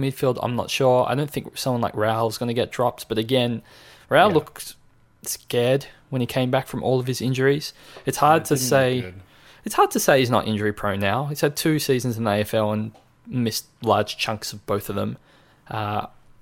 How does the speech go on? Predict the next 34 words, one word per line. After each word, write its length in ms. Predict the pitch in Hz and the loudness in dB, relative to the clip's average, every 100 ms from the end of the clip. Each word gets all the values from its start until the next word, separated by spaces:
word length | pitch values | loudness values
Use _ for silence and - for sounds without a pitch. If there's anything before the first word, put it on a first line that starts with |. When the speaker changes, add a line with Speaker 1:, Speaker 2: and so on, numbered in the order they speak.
| - | -6
Speaker 1:
I 60 | |
don't 100 | 170 | -6
think 140 | 170 147 | -4 -2
anyone's 300 | 120 117 - | 0 -2 0
gonna 140 | 113 | 0
argue 340 | 95 107 107 101 | 2 0 0 -4
and 100 | 101 | -4
say 160 | - | -6
he's 180 | 110 - | -6 -6
not 560 | 110 110 107 113 - - _ _ _ | -6 -4 0 -2 -2 -16 _ _ _
somewhat 520 | - 110 120 107 - | -4 -2 2 0 2
of, 320 | 113 - - | -2 -4 -8
uh, 100 | 107 - | -8 -6
you 100 | 117 | -4
know, 140 | 101 | -2
an 80 | 104 | -4
injury 340 | 120 113 113 | -6 -6 -4
concern 460 | 104 120 - 110 110 | -6 -6 -6 -4 -2
there. 160 | 127 127 | -2 -2
But 80 | |
he, 120 | - - | -4 -4
he's 220 | 156 175 | -4 -4
the 180 | - - | -6 -10
type 240 | 165 233 156 | 0 2 4
of 80 | |
guy 140 | 139 127 | 6 6
that 120 | 92 | 4
could 140 | - | -2
go 140 | - 107 | 0 2
a 20 | |
hundred 260 | 113 107 104 | 2 -2 -4
and 100 | 98 | 0
ten, 280 | 104 139 - - - - _ - | 0 0 -10 -20 -20 -20 _ 2
but 340 | 135 135 - | 4 4 -2